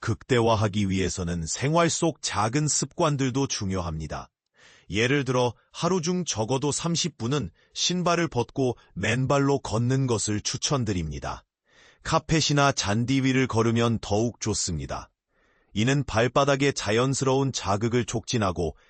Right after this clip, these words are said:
혈액순환을 돕습니다. 식습관도 중요한 요소입니다. 생강차나 계피차를 하루 한 잔씩 마시는 것만으로도 순환 개선 효과를 높일 수 있습니다.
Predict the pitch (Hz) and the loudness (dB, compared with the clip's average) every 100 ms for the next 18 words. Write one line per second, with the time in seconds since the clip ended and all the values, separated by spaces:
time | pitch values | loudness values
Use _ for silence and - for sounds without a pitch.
0 | _ - 156 170 - 156 135 131 127 104 | _ -2 0 2 0 0 0 0 -2 -4
1 | 85 - 101 78 73 - - _ _ _ | -6 -6 -4 -6 -8 -12 -16 _ _ _
2 | _ - 190 - 202 - 165 151 143 151 | _ -2 0 0 -4 -2 0 2 2 0
3 | - 107 123 127 135 123 98 98 113 90 | -2 -2 0 2 0 0 -2 0 0 -2
4 | 71 69 65 - - - 160 160 160 156 | -4 -8 -12 -12 -8 -2 0 2 2 2
5 | 143 139 139 127 104 104 - 127 - 85 | 0 2 2 0 -2 -2 -2 -2 -2 -2
6 | 82 67 - - 147 151 143 143 139 131 | -2 -4 -8 0 2 2 2 2 4 4
7 | 117 127 104 90 - 110 110 101 92 90 | 2 0 2 2 2 2 2 2 2 2
8 | 85 78 80 73 - _ - 143 160 156 | 0 -2 -4 -4 -6 _ -8 -2 2 4
9 | 156 147 113 104 120 120 123 - 113 107 | 4 4 2 2 2 2 0 2 2 2
10 | 110 95 - - 110 - 104 80 - 76 | 2 0 -4 -2 -2 0 -2 -2 -4 -6
11 | - 76 | -8 -12